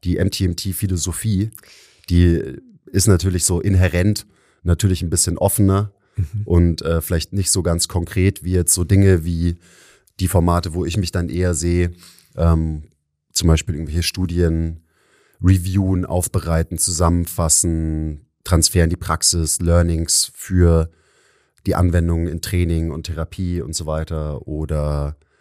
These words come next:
Speaker 1: Übungserklärungen, Übungsbreakdowns, so warum machen wir Übungen, wie wir sie machen, ähm, also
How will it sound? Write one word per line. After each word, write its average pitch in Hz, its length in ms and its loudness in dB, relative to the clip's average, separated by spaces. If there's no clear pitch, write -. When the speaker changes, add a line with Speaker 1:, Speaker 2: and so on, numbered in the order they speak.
Speaker 1:
Übungserklärungen, 82 1040 0
Übungsbreakdowns, 78 1400 -6
so 76 260 -8
warum 80 280 -2
machen 78 300 -4
wir 80 120 -6
Übungen, 76 640 -8
wie 90 340 -4
wir 90 160 4
sie 76 140 -2
machen, 73 520 -6
ähm, 69 360 -2
also 69 280 -10